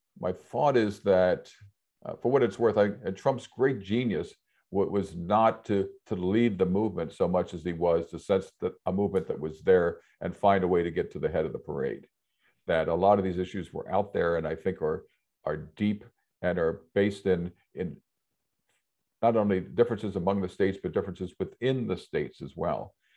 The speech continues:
Uh, the, the, the shenanigans going on right now here in Texas are largely the product of a, not only polarization, but a deep divide between relatively rural parts of the state and urban parts of the state.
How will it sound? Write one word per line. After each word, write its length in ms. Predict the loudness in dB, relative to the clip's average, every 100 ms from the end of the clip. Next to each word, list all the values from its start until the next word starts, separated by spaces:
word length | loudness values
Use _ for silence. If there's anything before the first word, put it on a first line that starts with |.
| _ -10
Uh, 120 | -10 -4
the, 260 | -4 -4 -8 _ _ -16
the, 100 | -14 -6
the 120 | -6
shenanigans 600 | -2 2 4 4 2 0
going 240 | 0 0 0
on 120 | 0
right 180 | 0 0
now 180 | -4
here 220 | -2 -4 -4
in 100 | -2
Texas 540 | 0 0 -4 -10 -12 _ _ 0
are 120 | 2 2
largely 500 | 4 6 6 4 -2
the 100 | -2
product 480 | 2 2 2 -2
of 240 | -2 -2 -4 _ _ _ -16 -6
a, 360 | -2 -2 -2 0
not 160 | 2 2
only 160 | 0
polarization, 920 | 0 0 0 -2 2 2 2 -4 -8 -12 _ _
but 120 | -2 0
a 60 |
deep 260 | 0 0 2
divide 440 | 2 6 6 4
between 360 | -2 -4 -4 2
relatively 520 | 4 4 2 -6 -4
rural 400 | -2 2 4 2
parts 340 | 2 2 2
of 80 | -6
the 80 | -12
state 440 | -2 0 0 -2 -10
and 160 | -12 -4
urban 300 | -2 -2 0
parts 300 | 0 -2 -4
of 60 |
the 80 | -10
state. 360 | 2 2 2